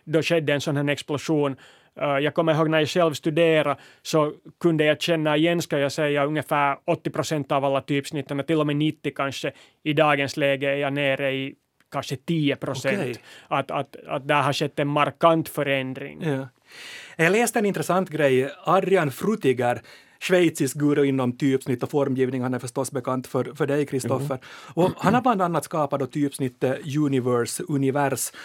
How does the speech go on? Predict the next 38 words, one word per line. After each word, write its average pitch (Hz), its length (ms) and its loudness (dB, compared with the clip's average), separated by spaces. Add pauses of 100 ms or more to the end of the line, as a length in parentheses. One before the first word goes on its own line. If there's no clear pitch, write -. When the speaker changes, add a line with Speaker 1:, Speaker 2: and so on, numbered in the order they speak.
(180)
Speaker 2:
Och 165 120 4
han, 233 180 4
han 180 140 0
har 240 40 4
skrivit 208 280 0
en 156 80 2
spännande 165 520 2
sak 143 240 2
som 135 140 -4
jag 127 80 -2
citerar 143 480 -2
här 123 200 0
också. 131 300 -6 (1000)
Citat 151 400 0
av 135 80 2
Frutiger. 131 460 -4 (380)
"Ni 170 120 4
undrar 240 260 6
kanske 170 260 2
varför 160 240 2
det 147 60 0
finns 151 260 0
så 160 80 2
många 143 260 0
typsnitt. 131 680 -2 (280)
De 202 100 2
tjänar 202 320 4
alla 160 280 2
samma 139 300 0
syfte, 202 540 0
men 165 180 -2
de 156 60 -2
ger 151 160 2
samtidigt 147 540 -2
uttryck 143 380 -4
för 127 100 0
människans 135 560 0
mångfald. 135 600 -2